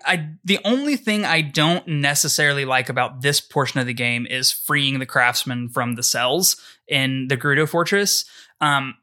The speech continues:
that I, I always, always, always spend, like, half an hour trying to track down the last one,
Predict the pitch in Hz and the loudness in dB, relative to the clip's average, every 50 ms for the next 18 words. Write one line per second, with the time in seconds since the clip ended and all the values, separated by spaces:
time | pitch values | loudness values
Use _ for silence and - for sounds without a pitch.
0 | 156 139 131 - 147 143 151 175 208 - - - - - _ _ _ _ _ - | -18 -6 -2 2 2 4 4 4 2 0 -4 -10 -20 -20 _ _ _ _ _ -14
1 | 131 - _ _ - 151 165 196 - - _ - 160 160 175 190 196 202 220 226 | -14 -14 _ _ -2 0 0 0 0 -2 _ -2 0 2 4 4 4 4 2 2
2 | 240 247 240 202 - - - 156 156 165 165 175 175 165 - - 147 143 143 143 | 0 0 -2 -2 -2 -2 0 0 2 2 2 0 0 -2 -2 0 0 2 2 2
3 | 123 117 113 104 104 143 - - - - - - - 139 135 139 139 139 127 127 | 0 -4 -6 -4 -2 -2 -2 0 0 0 0 0 -2 -2 -2 -2 -2 0 0 0
4 | 127 - - - - - 147 151 151 - 180 151 160 - 120 120 127 113 - - | 0 -2 -4 -2 0 2 2 2 2 0 0 0 0 -2 -2 -2 -4 -4 -4 -6
5 | - _ _ _ - - 156 151 143 143 135 135 120 - - 131 123 127 - 139 | -10 _ _ _ -4 0 2 2 2 0 -2 -4 -2 0 2 2 0 0 -2 -2
6 | 131 120 120 117 110 113 107 101 117 - - - 127 - 64 - 151 | -2 -2 -2 -4 -6 -8 -6 -4 -4 -4 -6 -8 -10 -16 -16 -18 -18